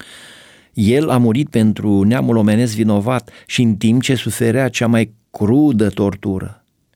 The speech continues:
el i-a iertat cu blândețe pe cei care l-au dus la moarte. El a înviat din morți însă, s-a suit la Tatăl Său și a primit toată puterea și autoritatea, apoi s-a întors pe pământ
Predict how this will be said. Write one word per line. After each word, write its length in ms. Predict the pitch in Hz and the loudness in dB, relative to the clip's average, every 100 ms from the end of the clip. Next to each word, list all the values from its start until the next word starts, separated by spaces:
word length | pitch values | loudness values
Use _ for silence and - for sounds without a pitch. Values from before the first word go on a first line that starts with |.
| _ 107 98 | _ -8 -2
el 260 | 113 127 113 | 2 2 2
i-a 140 | 117 | 2
iertat 480 | 110 107 107 113 113 | 2 0 -2 -8 -8
cu 100 | - | -4
blândețe 720 | 101 110 107 101 113 110 101 | 0 2 2 2 -2 -6 -10
pe 160 | 104 107 | -6 -8
cei 340 | - 113 107 | -4 -2 -2
care 500 | - 107 104 80 - _ | -2 -6 -6 -8 -12 _
l-au 280 | - 107 90 | -8 -4 -2
dus 240 | 101 110 | -2 -4
la 120 | 95 98 | -4 -4
moarte. 640 | 107 95 113 - - _ _ _ _ _ _ _ _ _ - | -4 -6 -10 -18 -20 _ _ _ _ _ _ _ _ _ -4
El 260 | 90 107 | 0 2
a 60 | 127 | 2
înviat 320 | 113 104 127 | 2 2 0
din 160 | 123 110 | 2 2
morți 320 | 139 151 - | 2 0 -2
însă, 400 | 98 - 92 90 | -2 -4 -10 -14
s-a 180 | - 123 | -4 -2
suit 280 | - 123 131 | 0 0 2
la 100 | 123 | 0
Tatăl 380 | 135 135 127 107 | 0 -2 -2 -2
Său 300 | - 135 139 | -2 -2 -2
și 140 | - | -2
a 80 | 113 | -4
primit 320 | 117 113 131 | 0 0 0
toată 300 | 139 147 135 | 0 -2 -2
puterea 460 | 113 113 127 120 101 | -4 -4 -2 -2 -2
și 100 | 104 | -2
autoritatea, 720 | 110 113 107 104 120 110 - | -4 -4 -4 -4 -6 -6 -8
apoi 460 | 113 110 - 139 147 | -6 -6 -2 0 0
s-a 200 | - 127 | -2 -4
întors 400 | 117 123 120 - | -2 -2 -4 -4
pe 160 | 117 | -6
pământ 520 | 113 117 113 120 131 | -2 0 2 2 0